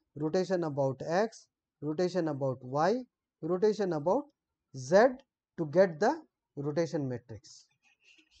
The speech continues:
Okay, if you know these three rotations, you want to find out what will be the rotation matrix, directly do this and you will get it. So this is the rotation matrix for that.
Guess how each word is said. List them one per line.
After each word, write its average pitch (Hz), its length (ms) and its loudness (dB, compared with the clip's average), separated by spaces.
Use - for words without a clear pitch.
Okay, 214 240 -6
if 160 160 -10
you 190 80 0
know 214 340 6
these 214 320 0
three 233 200 0
rotations, 202 760 2
you 165 160 0
want 202 260 2
to 214 100 -2
find 202 320 0
out 220 200 2
what 185 200 0
will 214 140 2
be 190 100 -6
the 202 180 0
rotation 190 460 -2
matrix, 220 500 -2
directly 233 380 4
do 208 200 4
this 233 300 4
and 190 180 0
you 160 100 -2
will 156 120 -2
get 120 140 -10
it. - 320 -20
So 240 140 -2
this 214 180 4
is 247 180 4
the 269 260 4
rotation 185 520 2
matrix 175 420 -2
for 151 280 0
that. 104 160 -12